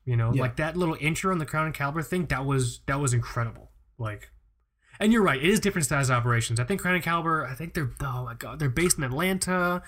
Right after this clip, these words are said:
Speaker 1: They have, like, a huge staff. David S W, I think, is a smaller, kind of more, like, nimble operation, you know what I mean?
Speaker 2: Yeah.
Speaker 1: Um, but still, I, doesn't,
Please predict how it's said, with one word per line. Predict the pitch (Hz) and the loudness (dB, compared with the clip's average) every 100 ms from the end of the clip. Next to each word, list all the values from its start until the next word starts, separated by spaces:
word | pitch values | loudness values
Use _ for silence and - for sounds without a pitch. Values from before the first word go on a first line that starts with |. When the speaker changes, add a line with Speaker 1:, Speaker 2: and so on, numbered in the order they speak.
| - - - - - | -14 -20 -20 -20 -6
Speaker 1:
They | 135 | -2
have, | 131 135 | 0 0
like, | 131 | -2
a | 120 | -2
huge | - 147 123 | 0 0 0
staff. | - - 160 170 165 165 - - | -4 -4 -2 0 -2 -4 -12 -6
David | - 180 190 | 0 2 2
S | |
W, | - 160 165 | 2 0 0
I | |
think, | 156 | -2
is | 135 | -2
a | |
smaller, | 123 - 135 143 147 139 131 | -4 -2 0 0 0 -2 -2
kind | 143 135 | -2 0
of | 127 | 0
more, | 131 131 127 127 123 120 117 - - - _ _ _ - | 0 0 0 2 2 0 -2 -8 -20 -20 _ _ _ -6
like, | 135 | 0
nimble | 123 135 156 165 - | 2 2 2 -2 -6
operation, | 131 127 131 143 - 180 185 | -6 -2 0 0 -2 -4 -4
you | 170 | -4
know | 175 | -2
what | 185 185 | 0 0
I | |
mean? | 190 123 | 0 -2
Speaker 2:
Yeah. | 117 117 107 104 104 104 - | -2 -2 -4 -6 -12 -14 -6
Speaker 1:
Um, | 131 127 127 127 131 - - | -2 0 0 -2 -4 -10 -4
but | 147 | -4
still, | - - 147 196 147 117 107 | -4 -4 0 0 0 -4 -6
I, | 120 143 147 135 131 - - _ _ _ _ 120 _ _ _ _ _ 147 | -4 -2 -2 -4 -8 -18 -20 _ _ _ _ -20 _ _ _ _ _ -8
doesn't, | 165 151 131 | -4 -4 -4